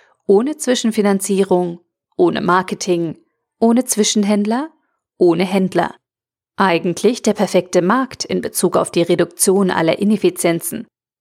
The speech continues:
wenn dabei nicht die Illusion von Freiheit für uns als Verbraucher durch die manipulierte Kaufentscheidung auf der Strecke bliebe.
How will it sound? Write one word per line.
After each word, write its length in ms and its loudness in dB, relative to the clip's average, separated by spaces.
wenn 240 2
dabei 300 0
nicht 260 2
die 80 -4
Illusion 480 2
von 200 -4
Freiheit 580 -2
für 160 -4
uns 260 -2
als 180 -4
Verbraucher 680 0
durch 160 -2
die 120 -4
manipulierte 720 0
Kaufentscheidung 880 -2
auf 100 -6
der 120 -2
Strecke 360 -2
bliebe. 380 0